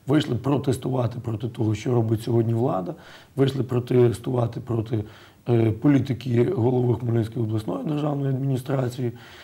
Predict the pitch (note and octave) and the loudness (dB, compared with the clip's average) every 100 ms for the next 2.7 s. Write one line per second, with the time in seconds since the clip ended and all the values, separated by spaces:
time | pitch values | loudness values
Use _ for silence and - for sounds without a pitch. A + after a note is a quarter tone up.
0 | - - F3 E3 D#3 D#3+ C#3 C3 B2 A#2 | -20 -6 0 6 6 6 4 2 4 2
1 | - B2 - C#3 C3 G#2 A#2+ A2+ - - | 2 -2 -2 -4 -2 -4 -2 -2 -2 -6
2 | - - - C#3+ C#4 D#3+ C#3 | -6 -8 -8 -2 0 2 0